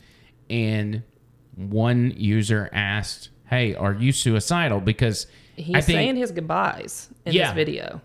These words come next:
Speaker 1: He, and he's speculating that, "Hey, I've taken it too far, and, and now they're, they're coming to get me."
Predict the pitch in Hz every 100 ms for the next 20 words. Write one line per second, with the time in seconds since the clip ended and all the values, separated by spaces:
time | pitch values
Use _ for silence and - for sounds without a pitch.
0 | - 131 123 120 127 117 - 147 160 139
1 | 113 113 113 110 104 - 113 120 107 -
2 | 117 110 110 - 113 95 110 104 107 98
3 | 92 - 92 92 87 - - - - 104
4 | 107 113 101 95 92 - _ _ _ _
5 | _ - 107 - 117 101 92 90 117 -
6 | 85 92